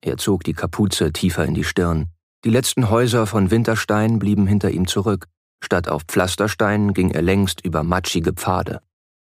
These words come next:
Jedes Mal, wenn einer seiner Stiefel sich aus der nassen, braunen Erde löste,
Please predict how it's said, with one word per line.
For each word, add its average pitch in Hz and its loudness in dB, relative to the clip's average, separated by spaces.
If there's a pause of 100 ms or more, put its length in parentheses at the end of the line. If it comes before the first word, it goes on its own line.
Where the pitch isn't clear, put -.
(200)
Jedes 127 0
Mal, 110 2
wenn 92 0
einer 104 2
seiner 90 0
Stiefel 107 0
sich 85 -2
aus 85 -2
der 80 -2
nassen, 87 0
braunen 87 2
Erde 95 2
löste, 92 0